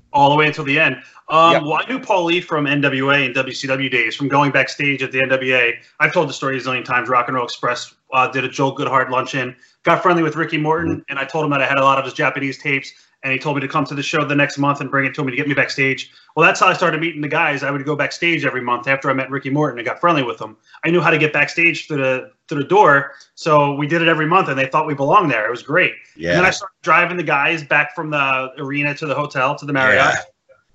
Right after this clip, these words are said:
Speaker 1: and I got friendly with the guys. So, um, remember John Clark? He did a convention in Philadelphia with, uh, Kerry Von Erich was there.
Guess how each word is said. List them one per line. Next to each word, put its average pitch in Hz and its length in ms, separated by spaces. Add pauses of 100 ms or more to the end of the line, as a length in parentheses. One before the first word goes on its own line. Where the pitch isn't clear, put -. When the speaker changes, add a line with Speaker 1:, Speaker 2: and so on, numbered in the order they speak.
Speaker 1:
and 156 120
I 160 60
got 156 200
friendly 226 220
with 143 120
the 139 60
guys. 117 360
So, 160 280
um, 143 280 (380)
remember 220 240
John 202 300
Clark? 190 380
He 180 80
did 175 140
a - 40
convention 160 420
in 156 80
Philadelphia 160 640
with, 151 240
uh, 139 200
Kerry 165 220
Von 151 180
Erich 156 300
was 151 140
there. 160 360